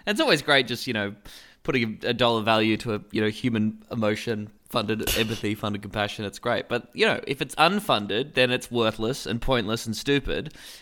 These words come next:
and it never will be funded because it's unfunded and it's in that category. And if you're talking about funded empathy, unfunded empathy for, uh, people on Newstart or whatever, you, I mean, you're ridiculous and you're a hippie communist.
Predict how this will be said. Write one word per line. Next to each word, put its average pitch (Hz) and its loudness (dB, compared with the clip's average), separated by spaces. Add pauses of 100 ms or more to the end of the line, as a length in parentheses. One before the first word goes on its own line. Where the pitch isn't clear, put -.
and 117 0
it 117 0
never 120 4
will 131 4
be 107 0
funded 104 -2
because 123 -2
it's 120 -6
unfunded 120 0
and 147 -4
it's 120 0
in 131 -2
that 123 0
category. 85 -4
And 110 -2
if 120 -8
you're 139 0
talking 156 -2
about 127 2
funded 127 0
empathy, 117 0
unfunded 127 2
empathy 113 2
for, 104 -2
uh, 104 2
people 107 -4
on 101 0
Newstart 135 0
or - -6
whatever, 87 -2
you, 113 0
I 113 2
mean, 113 0
you're 107 0
ridiculous 113 -4
and 104 -6
you're 98 -2
a 113 -2
hippie 120 -4
communist. 117 -2